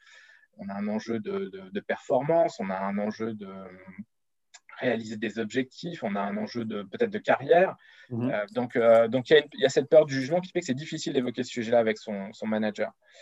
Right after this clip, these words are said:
Speaker 1: Le deuxième sujet, euh, et ça, c'est très, c'est ressorti, en fait, euh, de façon factuelle, hein, dans le, dans l'étude, euh, bah, plus de trente pour cent des, euh, des collaborateurs déclarent que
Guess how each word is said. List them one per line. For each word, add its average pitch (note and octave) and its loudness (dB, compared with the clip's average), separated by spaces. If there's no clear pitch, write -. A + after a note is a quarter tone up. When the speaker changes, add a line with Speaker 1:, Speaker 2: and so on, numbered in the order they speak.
Speaker 1:
Le A#2+ 0
deuxième D#3+ 2
sujet, D#3 2
euh, G#3+ 2
et F3 -6
ça, - -4
c'est - -10
très, - -4
c'est - -4
ressorti, - -6
en A#2 -4
fait, B2 -4
euh, A2+ -12
de A2+ -20
façon A#2+ -12
factuelle, A#2+ -2
hein, G#2 -4
dans G#2 -6
le, G#2 -6
dans G#2+ -4
l'étude, G#2+ -6
euh, G#2 0
bah, - -10
plus A#2 -12
de - -20
trente A2+ -6
pour - -14
cent B2 0
des, G#2 -6
euh, G#2+ -6
des G#2 -12
collaborateurs A2 -2
déclarent A#2 -4
que G#2 -8